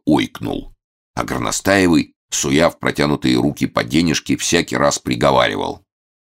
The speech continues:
"Не вам, не вам, пьянчушкам, Господу Богу Всеблагому и Матушке Заступнице на прощение грехов раба Божьего Самсона".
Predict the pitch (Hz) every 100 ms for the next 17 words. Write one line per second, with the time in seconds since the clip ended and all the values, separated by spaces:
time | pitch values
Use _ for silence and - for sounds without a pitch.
0 | _ 73 127 101 78 110 113 113 92 90
1 | 110 85 113 123 117 - 117 110 - -
2 | 107 - - 82 71 - _ _ - 92
3 | - 76 80 85 67 95 85 58 71 69
4 | - 67 62 71 67 76 64 71 67 55
5 | 82 85 78 69 - 65 65 69 - 90
6 | 101 76 71 - 71 78 67 67 58 -
7 | 76 71 71 65 62 64 - 78 - 65
8 | 69 71 55 65 71 57 60 60 - 65
9 | 65 - 60 55 50 50